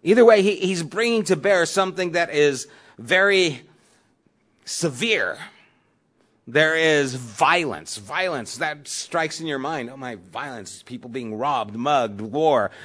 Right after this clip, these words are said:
violence." It's something that's not nice. There is some tension that is taking place here that's going on. And, and again, John is in this mix. There's something that's happening,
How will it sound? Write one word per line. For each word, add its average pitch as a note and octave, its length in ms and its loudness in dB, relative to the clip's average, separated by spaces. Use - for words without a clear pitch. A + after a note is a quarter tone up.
violence." C#3+ 720 -2
It's D3+ 360 -2
something E3 380 0
that's D3 240 0
not D3+ 260 0
nice. D3 340 0
There C#3+ 220 0
is B2 300 -2
some D3+ 320 -4
tension F#3 640 2
that D3 120 2
is C3 140 -6
taking D3 400 -2
place E3 400 0
here - 360 -10
that's B2+ 200 -2
going D3+ 360 2
on. D3+ 260 2
And, C3+ 280 -4
and D3 220 2
again, C#3 400 2
John E3+ 440 0
is D3+ 360 -2
in F3+ 240 2
this E3 240 -2
mix. D#3 460 0
There's C3+ 280 -2
something F#3 320 0
that's D#3+ 220 -4
happening, D3+ 640 -2